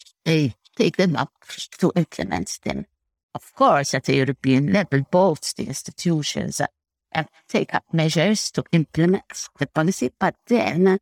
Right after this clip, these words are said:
um, within each member state, there are no laws which say that that member state has to follow that, um, uh, that it's, it's not, this is not a legal document at all. So in the end, it's up to the member states,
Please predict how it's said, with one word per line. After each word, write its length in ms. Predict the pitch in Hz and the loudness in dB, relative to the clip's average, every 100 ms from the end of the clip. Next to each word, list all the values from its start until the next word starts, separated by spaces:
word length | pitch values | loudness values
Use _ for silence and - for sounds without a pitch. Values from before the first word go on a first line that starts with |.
| _ _ _ _ - | _ _ _ _ -2
um, 280 | 147 139 - _ _ _ _ | 0 0 -4 _ _ _ _
within 400 | 180 151 294 214 - | -2 2 4 2 2
each 200 | 156 - | -4 -4
member 300 | 147 165 214 | -4 0 0
state, 640 | - - 104 190 - - _ _ _ _ - | 0 -4 -4 -4 -8 -20 _ _ _ _ -2
there 200 | 143 139 | 0 2
are 160 | 123 139 | 2 2
no 180 | 175 | 2
laws 760 | 170 143 160 160 170 190 - - - - | 4 4 2 2 0 0 -4 -10 -10 -8
which 300 | 143 - - | -6 -6 0
say 280 | 131 151 170 | 2 2 2
that 340 | 107 - - _ _ | -2 -6 -10 _ _
that 140 | 170 156 - | -6 -6 -8
member 240 | - 175 | -4 -2
state 320 | - 170 - | -2 -6 -6
has 180 | - - | -6 -6
to 100 | - | -4
follow 500 | - - - - 165 _ _ - | -4 -4 -2 -2 -4 _ _ -6
that, 420 | - - - - _ _ - | -6 -6 -18 -20 _ _ -6
um, 240 | 117 - - _ _ _ - | -4 -6 -12 _ _ _ -6
uh, 80 | - _ _ | -6 _ _
that 260 | - 110 - | -4 -4 -6
it's, 220 | - - | -8 -6
it's 320 | - 156 - | -4 -4 -4
not, 260 | 175 - - - | -6 -6 -6 -2
this 160 | 170 | 0
is 160 | 160 - | 0 -2
not 180 | 165 160 | -4 0
a 40 | |
legal 360 | 156 170 - 139 | 0 0 0 -2
document 580 | - 127 - 98 113 104 | -2 -2 -2 -2 0 -2
at 140 | - - | -4 -4
all. 200 | 73 - _ _ - | -4 -6 _ _ -6
So 180 | 156 | -2
in 100 | 147 | 2
the 80 | 156 | 4
end, 160 | 220 160 | 4 2
it's 300 | - 151 - | 0 -2 -4
up 100 | - | -4
to 100 | 139 | -2
the 120 | 127 | -2
member 280 | 123 - - | -2 -4 -6
states, 540 | - - 233 254 - | -4 -2 -2 -4 -10